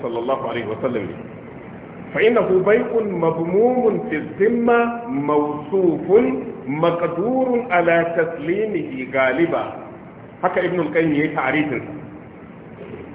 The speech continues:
Abin da ya bambanta su, ka yadda in sayar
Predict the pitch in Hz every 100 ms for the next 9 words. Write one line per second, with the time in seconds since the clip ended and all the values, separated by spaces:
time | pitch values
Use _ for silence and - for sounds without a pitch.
0 | 143 151 254 233 185 180 175 135 127 -
1 | - - - - - - - - - -
2 | - - - - - - - - - -
3 | 170 208 208 190 196 202 196 156 151 175